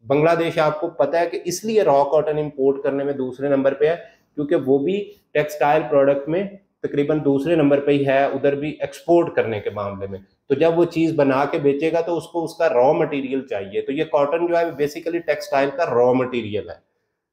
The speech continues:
तो इसके बाद जनाब मैं अगर market की बात करूं तो main जो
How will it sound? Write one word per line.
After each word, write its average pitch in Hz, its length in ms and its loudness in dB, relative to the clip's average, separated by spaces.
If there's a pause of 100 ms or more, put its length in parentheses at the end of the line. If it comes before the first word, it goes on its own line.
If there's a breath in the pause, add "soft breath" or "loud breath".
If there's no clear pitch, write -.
(240)
तो - 100 -6
इसके 175 300 0
बाद 160 260 2
जनाब 151 240 2
मैं 156 120 2
अगर 147 200 0
market 139 540 -2
की 170 80 -2
बात 131 320 0
करूं 151 240 2 (920)
तो 127 420 4
main 170 440 4
जो 156 440 2